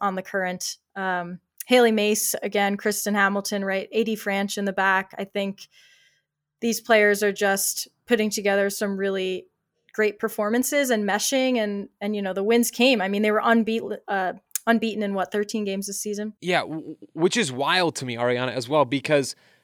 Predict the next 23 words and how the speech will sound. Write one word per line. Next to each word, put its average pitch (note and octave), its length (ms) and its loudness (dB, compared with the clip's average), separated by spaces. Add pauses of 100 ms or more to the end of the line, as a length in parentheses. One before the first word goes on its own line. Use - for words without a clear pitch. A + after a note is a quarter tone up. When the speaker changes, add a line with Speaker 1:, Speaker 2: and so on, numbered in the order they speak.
(120)
Speaker 2:
coming G#3+ 240 2
into E3+ 120 2
the D#3 120 2
season D#3+ 300 0
from B2+ 280 -4
where D3 160 4
I G3 140 2
sat, C#3 420 -2
I C#3+ 140 2
was D#3 140 0
thinking, D3+ 320 -4
"Okay, D3+ 280 4
it's A#2+ 160 -2
Lynn C#3 160 -2
Williams C#3+ 340 2
and C3 100 -2
Sam C3+ 240 -4
Mewis." - 460 0
Like, C3 160 -4
that, D3+ 200 0
that D#3+ 180 2
is C#3 180 2
the, C3+ 340 0